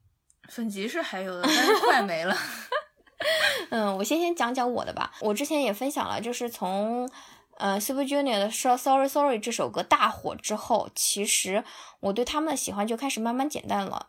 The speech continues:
Speaker 2: 然后这个减淡的原因我们也分享过了，可能一，跟我的一部分自恋有关系，
Speaker 1: 嗯。
Speaker 2: 对吧？然后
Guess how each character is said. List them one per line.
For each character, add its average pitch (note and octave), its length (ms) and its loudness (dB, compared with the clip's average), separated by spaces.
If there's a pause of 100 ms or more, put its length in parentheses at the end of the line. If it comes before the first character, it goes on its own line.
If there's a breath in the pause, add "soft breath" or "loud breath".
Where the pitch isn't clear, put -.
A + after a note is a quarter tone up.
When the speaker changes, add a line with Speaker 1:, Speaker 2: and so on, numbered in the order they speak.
Speaker 2:
然 G3+ 180 -2
后 A#3 180 0
这 A3+ 140 -4
个 D4 80 0
减 G3 180 4
淡 A#3 140 4
的 C4 60 2
原 F#3 220 0
因 A#3+ 120 0
我 G#3+ 80 0
们 G3 140 0
也 G3 80 0
分 A3+ 160 -4
享 - 180 -4
过 - 160 -6
了， - 120 -10 (100)
可 F#3+ 120 -10
能 F#3+ 140 -4
一， G#3+ 120 -2
跟 A#3+ 320 -2
我 F#3 120 -2
的 F3 100 -4
一 F#3+ 80 -2
部 A#3+ 200 -6
分 G3 460 -4
自 D#4 140 0
恋 C#4+ 200 2
有 G3+ 100 -4
关 - 240 -6
系， - 200 -10 (180)
Speaker 1:
嗯。 A#3+ 140 -4
Speaker 2:
对 A3 100 -6
吧？ - 200 -6 (540 loud breath)
然 G#3 200 0
后 C4 500 2